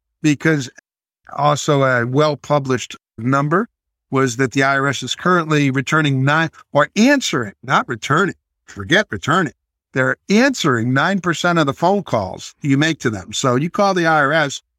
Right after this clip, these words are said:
this is, I'm not making this up. This was published national news. You got, like, a, a ninety-one percent of, uh, waiting for five or ten minutes, and then you,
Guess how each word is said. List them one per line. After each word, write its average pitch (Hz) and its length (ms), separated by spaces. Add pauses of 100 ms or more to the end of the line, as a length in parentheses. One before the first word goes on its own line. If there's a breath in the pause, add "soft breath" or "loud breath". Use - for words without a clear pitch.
(300)
this 151 220
is, 165 100
I'm 170 160
not 180 160
making 180 300
this 156 200
up. 180 240
This - 280
was 127 200
published 151 480
national 143 480
news. 165 380 (240)
You 160 120
got, 170 220
like, 151 220
a, 143 200
a 139 80
ninety-one 165 720
percent 147 600
of, 127 460
uh, 123 160
waiting 156 380
for 127 340 (380)
five 139 260
or 135 80
ten 147 280
minutes, 151 400
and 135 160
then 139 160
you, 131 320